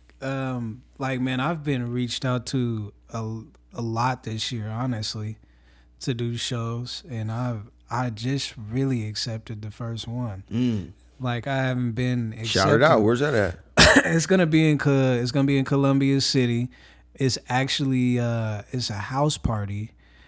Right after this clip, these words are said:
Speaker 1: And there's gonna be, it's gonna be a dope lineup. I'm not even gonna say fully who the lineup is yet.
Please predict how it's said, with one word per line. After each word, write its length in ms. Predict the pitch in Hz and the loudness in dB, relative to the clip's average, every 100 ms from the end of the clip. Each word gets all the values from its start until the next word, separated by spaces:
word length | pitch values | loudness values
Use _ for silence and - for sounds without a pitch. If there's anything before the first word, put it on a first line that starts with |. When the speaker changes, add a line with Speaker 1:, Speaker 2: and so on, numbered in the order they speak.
| - - | -20 -10
Speaker 1:
And 180 | 120 120 | -4 -2
there's 180 | 120 | -2
gonna 240 | 123 127 117 | 0 -2 0
be, 380 | 123 123 120 113 | 0 0 -2 -4
it's 200 | - 147 | -6 0
gonna 160 | 143 | 2
be 140 | 147 147 | 2 2
a 60 | |
dope 320 | 123 135 139 139 | 2 2 2 2
lineup. 520 | 135 131 131 135 127 120 | 2 2 2 0 -2 -4
I'm 140 | 120 | -4
not 180 | 131 135 | -2 0
even 260 | 135 131 131 | 0 0 0
gonna 240 | 131 123 | 0 -2
say 420 | - 135 131 127 | -2 -2 -2 -4
fully 440 | 117 - 139 139 127 | -6 -4 -2 0 0
who 180 | 135 | 0
the 100 | 135 | 0
lineup 480 | 127 127 127 127 117 | 0 0 0 -2 -2
is 300 | 131 127 117 | -4 -2 -2
yet. 300 | 123 135 127 | -2 -2 -4